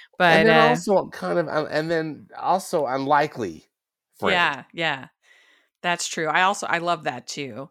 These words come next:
Speaker 2: Mm-hmm.
Speaker 1: And we t-, we tend to see a lo-, I've noticed that we've had an, a lot of, like, bromance style movies,
Speaker 2: Mm-hmm.
Speaker 1: uh, of unlikely friendship. It seems like you see that a lot. Like, s-, I mean, I don't know. There's just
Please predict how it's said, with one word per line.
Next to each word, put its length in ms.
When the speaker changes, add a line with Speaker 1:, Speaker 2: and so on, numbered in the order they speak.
Speaker 2:
Mm-hmm. 320
Speaker 1:
And 320
we 80
t-, 260
we 120
tend 180
to 80
see 160
a 80
lo-, 320
I've 200
noticed 360
that 100
we've 200
had 180
an, 80
a 140
lot 460
of, 380
like, 220
bromance 580
style 440
movies, 640
Speaker 2:
Mm-hmm. 320
Speaker 1:
uh, 360
of 160
unlikely 460
friendship. 520
It 100
seems 180
like 140
you 40
see 200
that 260
a 80
lot. 480
Like, 160
s-, 100
I 220
mean, 340
I 140
don't 100
know. 80
There's 120
just 400